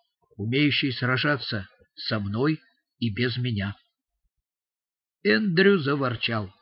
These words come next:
Он ворчал с первой минуты, как они вышли в путь. «Мне не нравится, что тут слишком тихо», заметил Конрад. «Этому надо радоваться», возразил Эндрю.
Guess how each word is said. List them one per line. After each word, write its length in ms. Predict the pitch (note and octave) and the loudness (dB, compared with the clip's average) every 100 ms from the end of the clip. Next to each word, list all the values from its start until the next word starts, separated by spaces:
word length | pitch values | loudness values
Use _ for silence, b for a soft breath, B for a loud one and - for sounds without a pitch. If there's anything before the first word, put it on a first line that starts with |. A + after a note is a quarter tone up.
| _ _ | _ _
Он 200 | D#3+ G3 | -4 0
ворчал 480 | F3+ F#3 - F3+ F#3+ | 0 0 2 2 2
с 60 | - | 0
первой 400 | E3+ F#3 F3 F3 | 0 2 2 2
минуты, 480 | F#3+ G3 G#3 - E3 | 0 0 0 0 -2
как 240 | D3 C3 | -2 -2
они 180 | C#3 C#3+ | -2 0
вышли 380 | C3+ C3 B2 C3 | 0 -2 -2 -4
в 120 | - | -4
путь. 300 | B2+ A2+ - _ _ _ _ _ _ _ _ _ _ _ | -6 -6 -10 _ _ _ _ _ _ _ _ _ _ _
«Мне 460 | F#2 G2 A#2+ C3+ C3+ | -8 -4 0 2 2
не 120 | C3 | 2
нравится, 560 | B2+ C#3 C#3 B2 - | 4 4 4 2 -2
что 220 | A2+ - A#2+ | -4 -4 -4
тут 220 | B2+ A#2 | -4 -4
слишком 480 | A#2 B2 - B2 A2+ | -2 -2 -2 -4 -2
тихо», 440 | C#3 B2+ A2 F#2 _ _ _ _ _ _ _ _ | 0 0 -4 -8 _ _ _ _ _ _ _ _
заметил 500 | G2 A2 A2 G2+ G2+ | -6 -2 0 0 -4
Конрад. 420 | G2 G#2 F#2 F2+ - - - _ _ _ _ _ _ _ _ _ _ _ _ _ _ _ _ - | -6 -6 -8 -10 -14 -20 -20 _ _ _ _ _ _ _ _ _ _ _ _ _ _ _ _ -8
«Этому 420 | - C#3 C3 B2+ | -4 -2 0 0
надо 300 | B2 A#2+ A#2+ | 0 0 0
радоваться», 640 | A2 G#2+ E3+ A3+ B3 - B3+ _ | 0 -2 -2 -4 -6 -8 -10 _
возразил 600 | D#3+ F3 F#3 G3+ F3+ F#3+ F#3 | -6 -2 0 0 2 0 2
Эндрю. 500 | F#3+ F3 F3 F#3 | 0 0 0 -2